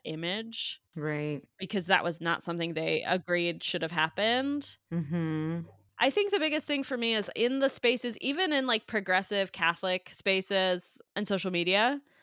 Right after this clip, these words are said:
Speaker 1: I mostly saw Catholics saying, like, "Oh, this is so great. This is so great."
Speaker 2: Catholics saying it.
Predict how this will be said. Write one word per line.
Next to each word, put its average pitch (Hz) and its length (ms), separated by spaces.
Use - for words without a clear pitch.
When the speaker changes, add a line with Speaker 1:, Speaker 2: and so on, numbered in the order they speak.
Speaker 1:
I 226 120
mostly 220 600
saw 180 720
Catholics 180 520
saying, 170 300
like, 160 240
"Oh, 202 100
this 180 160
is 175 80
so 160 160
great. - 300
This 180 160
is 170 80
so 160 120
great." - 320
Speaker 2:
Catholics 190 500
saying 151 280
it. - 80